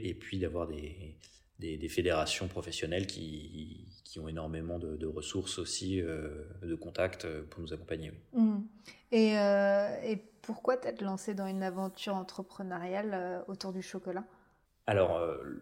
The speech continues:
Speaker 1: le chocolat, parce que quand j'étais étudiant, comme job d'été, je travaillais pour un chocolatier en Suisse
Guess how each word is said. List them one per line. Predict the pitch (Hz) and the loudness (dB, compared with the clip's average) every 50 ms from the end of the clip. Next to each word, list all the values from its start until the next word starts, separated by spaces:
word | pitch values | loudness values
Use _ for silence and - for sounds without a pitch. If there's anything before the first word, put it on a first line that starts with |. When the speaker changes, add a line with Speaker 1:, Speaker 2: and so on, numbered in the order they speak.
| - - - - - - - | -12 -12 -14 -14 -14 -10 -2
Speaker 1:
le | - 117 113 | 2 4 4
chocolat, | 113 - - 117 - - 120 104 107 110 120 123 131 135 - - | 4 4 2 0 2 4 6 6 8 6 6 4 2 0 0 0
parce | 107 101 - - - | 0 2 2 0 -2
que | - - 113 113 | 0 4 6 6
quand | 117 117 - 104 101 | 6 4 2 0 2
j'étais | 92 98 98 98 - 107 101 98 98 | 2 2 2 2 2 2 4 4 4
étudiant, | 95 95 - - 98 92 95 101 104 110 117 117 | 4 2 0 -2 -2 2 4 4 6 6 4 2
comme | 113 - 101 87 85 85 85 85 87 | 0 0 0 0 0 0 0 2 6
job | - 110 104 104 | 8 8 8 8
d'été, | 101 101 92 - 113 110 113 120 - - - - - - - _ _ _ - | 6 4 4 4 4 4 4 2 0 -8 -14 -18 -18 -20 -20 _ _ _ -6
je | - - 85 82 82 80 80 80 78 | -4 -4 -2 -2 -2 -2 -2 -2 -4
travaillais | 78 - - 87 82 78 76 92 92 | -4 -4 -4 -4 -2 -2 -2 -2 -4
pour | - - 85 | -4 -4 -6
un | 80 | -6
chocolatier | - - - 87 78 - - 87 | -6 -6 -6 -6 -6 -4 -4 -4
en | 80 80 | -6 -4
Suisse | - - 117 - - - - | -2 -2 -2 -2 -2 -4 -10